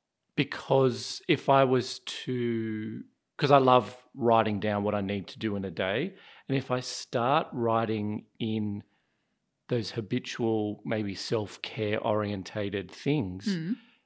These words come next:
Speaker 1: they would just be part of that list. So that's sort of one way. Instead of it being a subconscious thing, it needs to be actually planned for.
Speaker 2: Oh, yeah, you
Speaker 1: Yeah.
Speaker 2: can't, like, until these things become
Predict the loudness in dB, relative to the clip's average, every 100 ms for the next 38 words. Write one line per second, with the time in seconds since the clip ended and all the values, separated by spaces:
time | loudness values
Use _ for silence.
0 | _ _ 0 2 2 0 -6 -6 -10 -6
1 | -2 -2 -2 -4 -8 _ _ _ _ _
2 | _ _ _ -4 -2 -2 -6 -6 -10 -20
3 | -20 -20 _ _ -4 -4 -4 -2 0 0
4 | 0 0 0 -2 -2 -4 2 2 2 -2
5 | 0 0 -2 -6 -20 -20 _ -8 -2 -4
6 | -2 -4 -4 -4 -10 -6 -6 -4 -6 -6
7 | -2 -2 -4 -8 -6 -4 -4 -6 -12 _
8 | _ _ _ _ _ _ _ -6 -4 -4
9 | -4 -4 -10 -8 -6 -8 -8 -8 -6 -6
10 | -6 -6 -4 -2 -2 -2 -2 0 2 2
11 | 0 -4 _ -4 -4 -6 _ 0 0 0
12 | -2 0 0 2 2 2 0 -6 -8 -4
13 | 0 0 -2 -6